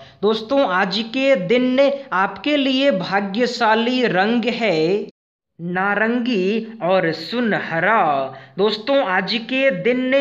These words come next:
आपके लिए भाग्यशाली अंक है छः यानी कि सिक्स। तो इसके बाद बात करते हैं कि आज के दिन किस उपाय को आजमाने के बाद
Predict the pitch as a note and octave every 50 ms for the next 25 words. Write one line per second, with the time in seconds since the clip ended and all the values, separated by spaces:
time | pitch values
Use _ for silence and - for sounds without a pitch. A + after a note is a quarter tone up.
0 | C4+ C4+ - - - F3+ F#3 F#3+ - - - C#4 D4 D4 C4 C4+ C4 C4 C#4 C#4
1 | C4+ F#3+ - - F#3+ G#3 G3+ G3 F#3+ A#3 B3+ B3 B3 - A#3+ A3 A3 A3 A3 A#3+
2 | B3+ B3+ - F3+ F#3+ G#3+ A3+ A3 - A#3 A3+ - A3 E3+ D#3+ E3+ F3+ F3+ - -
3 | - - - - - - - - - D4 C#4 A3 A3 C4+ C4 - - - - -
4 | F3 E3+ - - G3+ F#3 F#3 G3 G3 G#3+ G3+ - - G#3 E3+ D3+ - - A#3+ C4
5 | - - - - - E3 D#3 - - - - - - - C#4 D4 C#4+ C#4 C4+ -
6 | - - C#4+ D4 C4+ F#3 E3 E3+ G3 G#3 G#3 A#3+ F#3+ F3+ E3+ E3 D#3+ - - -
7 | G3+ G3 G3+ - C4+ C#4 C#4 G#3+ F#3 E3+ D#3+ E3 F3 F3+ E3+ - - - - -
8 | G#3 A3 - E3+ E3+ F3 F3+ E3+ F3+ G#3+ A3 - - B3+ B3+ B3+ C4 A3+ F3+ E3
9 | G#3+ B3 B3+ B3+ B3+ C4 C#4 - - - - - - C#4+ D4+ D4+ - - - A#3
10 | A3 G#3+ G3 - - F#3+ F#3 G3 A3+ A#3+ A3+ A3+ - G3+ G#3+ G#3+ G3 - E3 E3
11 | F3 E3+ D#3 E3 F3+ E3+ E3 E3 F3+ G3 G#3 A3+ A3+ A3 A3 A3 - D#3+ D3+ D3
12 | C3+ D3+ D#3+ F3 F#3+ G#3 F#3+ F3